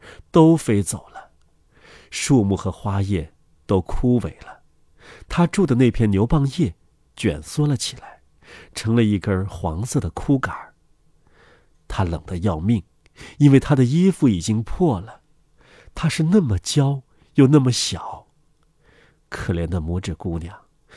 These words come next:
她肯定会被冻死的。开始下雪了，落在她身上的每一片雪花都像是倒在我们身上满满一抽屉雪花一样。因为我们大，而她却只有大拇指这么高。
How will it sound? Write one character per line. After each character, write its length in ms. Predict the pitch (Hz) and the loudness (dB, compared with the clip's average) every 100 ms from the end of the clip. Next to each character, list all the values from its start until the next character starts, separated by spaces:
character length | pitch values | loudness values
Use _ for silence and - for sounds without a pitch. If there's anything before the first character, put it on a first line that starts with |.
| - | -14
她 140 | - 175 | 0 0
肯 260 | - 127 | 2 0
定 100 | 110 | 2
会 160 | 170 180 | 2 4
被 140 | 165 | 2
冻 340 | 151 - 226 110 | 2 2 2 2
死 240 | - - - | -2 -4 -10
的。 240 | - - _ _ _ _ _ _ _ _ _ _ _ _ _ _ - | -16 -18 _ _ _ _ _ _ _ _ _ _ _ _ _ _ -16
开 220 | - 104 | -4 -2
始 160 | 92 95 | -2 -4
下 280 | - 113 | -2 -2
雪 280 | 101 - 98 - | -2 -8 -12 -14
了， 220 | - - - _ _ _ - - - | -12 -12 -14 _ _ _ -20 -20 4
落 160 | 185 165 | 8 8
在 100 | 147 | 8
她 140 | 147 | 4
身 200 | 135 165 | 4 4
上 140 | 156 147 | 4 4
的 80 | |
每 220 | 131 113 95 | 6 4 4
一 100 | 139 | 2
片 220 | - 143 | 2 0
雪 260 | - 85 | 0 -4
花 340 | - 104 95 98 - - - | -6 -4 -4 -4 -8 -14 6
都 180 | 190 | 8
像 160 | 185 175 | 8 6
是 140 | 147 | 2
倒 240 | 139 175 131 | 2 2 4
在 140 | 131 | 4
我 100 | 95 | 4
们 100 | 92 | 2
身 240 | 98 143 143 | 2 2 2
上 180 | 143 | 4
满 240 | 120 110 127 | 4 4 6
满 160 | 160 | 6
一 120 | 120 143 | 6 2
抽 280 | - 196 | 4 2
屉 140 | 202 190 | 4 2
雪 240 | - 80 | 0 -6
花 240 | 78 92 90 | -6 -6 -4
一 220 | 85 78 | -6 -8
样。 240 | 90 - _ _ _ _ - - - - - - | -10 -10 _ _ _ _ -20 -20 -20 -20 -20 -4
因 200 | 95 82 | -2 -2
为 340 | 90 76 - _ _ | -4 -6 -12 _ _
我 120 | - 82 | -6 -4
们 160 | 87 - | -6 -2
大， 320 | 151 113 - _ _ _ - - | -2 -2 -10 _ _ _ -20 -4
而 140 | - 156 | 4 4
她 180 | - 175 | 4 2
却 160 | - | 4
只 160 | 156 180 | 4 6
有 120 | 139 | 6
大 200 | - 180 | 4 2
拇 200 | 135 175 | 6 6
指 180 | 180 95 | 6 0
这 140 | - | -2
么 120 | 82 - | -4 -4
高。 320 | 95 80 - | -6 -6 -10